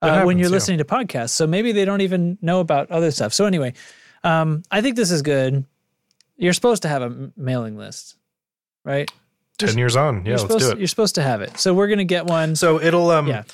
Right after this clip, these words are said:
Speaker 1: it'll contain, like, links to most recent episodes and, um, probably a short list of our picks of the week if you wanna find those just
Speaker 2: Mm.
Speaker 1: there instead of, you know, grabbing it from the show notes.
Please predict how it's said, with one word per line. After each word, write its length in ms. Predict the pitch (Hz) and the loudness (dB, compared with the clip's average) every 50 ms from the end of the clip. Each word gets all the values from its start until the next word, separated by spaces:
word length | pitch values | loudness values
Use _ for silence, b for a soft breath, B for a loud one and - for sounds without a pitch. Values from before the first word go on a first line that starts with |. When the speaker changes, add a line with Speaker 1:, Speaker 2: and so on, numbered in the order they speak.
| B B B B B | B B B B B
Speaker 1:
it'll 180 | 147 151 160 | 0 0 0
contain, 520 | 160 - 165 160 151 156 151 147 147 143 139 | 2 2 0 0 0 0 0 0 0 0 0
like, 220 | 131 127 123 123 | 0 0 -2 0
links 300 | 131 127 123 123 120 - | 0 0 0 0 0 -2
to 360 | - - 127 123 120 117 117 110 | -2 0 2 4 4 4 4 2
most 220 | 117 117 110 - | 2 0 -2 -2
recent 220 | - 110 - 110 110 | -2 -4 -2 -2 -2
episodes 640 | 104 95 107 - 110 107 104 104 101 - - - _ _ _ - | -2 -2 -2 -2 0 0 0 -2 -2 -4 -6 -6 _ _ _ -4
and, 760 | - 107 101 95 95 95 98 95 92 92 92 90 90 104 - - | 0 0 2 2 2 2 0 0 -2 -2 -2 -4 -4 -6 -8 -4
um, 580 | - - 101 95 95 92 90 90 90 87 87 110 _ _ - | -2 0 2 2 2 2 0 -2 -6 -8 -10 -12 _ _ 0
probably 340 | - 143 139 139 131 127 113 | 2 4 4 4 2 2 2
a 40 | 104 | 0
short 280 | - - 127 120 113 | 0 0 0 0 0
list 220 | 113 120 120 - - | 0 -2 -2 -2 -2
of 80 | 110 | -2
our 100 | 107 110 | -2 -2
picks 280 | 107 - 127 120 - - | -2 -2 -2 -2 -2 -2
of 80 | 123 104 | -2 -2
the 100 | 104 92 | -2 -2
week 320 | 98 123 180 190 - - | 0 0 -2 -4 -6 -10
if 140 | 110 107 - | -10 -8 -4
you 80 | 113 107 | -2 -2
wanna 180 | 104 101 101 | 0 -2 -2
find 300 | 98 - - 107 104 104 | -2 -2 -2 -2 0 0
those 280 | 101 101 101 104 104 98 | 0 0 0 0 -2 -2
just 200 | - - - 233 | -2 -2 -2 0
Speaker 2:
Mm. 20 | 240 | 2
Speaker 1:
there 240 | 110 104 101 104 107 | 2 2 2 2 0
instead 320 | 104 98 - - 107 98 | 0 -2 -2 -2 0 0
of, 360 | 98 95 92 92 - - - _ _ _ _ _ _ - | 0 0 -2 -6 -14 -18 -20 _ _ _ _ _ _ -2
you 60 | 120 | 0
know, 120 | 107 98 95 | 2 2 2
grabbing 300 | 92 104 101 98 98 98 | 2 2 2 2 2 0
it 80 | 101 - | -2 -2
from 140 | - 104 | -4 -4
the 60 | 92 90 | -2 0
show 220 | - - 120 131 | 2 2 4 4
notes. 460 | 139 139 139 139 139 - - - - | 4 4 2 0 -2 -4 -6 -6 -6